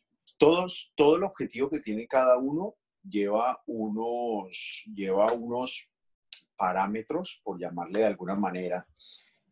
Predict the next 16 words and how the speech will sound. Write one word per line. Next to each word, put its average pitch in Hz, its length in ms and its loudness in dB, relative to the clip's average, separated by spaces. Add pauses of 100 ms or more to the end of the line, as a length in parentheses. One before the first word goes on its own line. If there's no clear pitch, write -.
¿En 98 180 -2
qué 101 160 0
sentido? 98 680 -2 (100)
Eh, 104 720 2 (1300)
si - 480 -2
tú, 156 380 10 (1200)
si - 200 4
por 147 160 6
ejemplo 156 300 4
yo 175 160 4
tengo 170 440 4
a 131 80 10
dos 127 220 0
clientes 127 540 -6
diferentes, 101 920 -10
¿ok? - 200 -10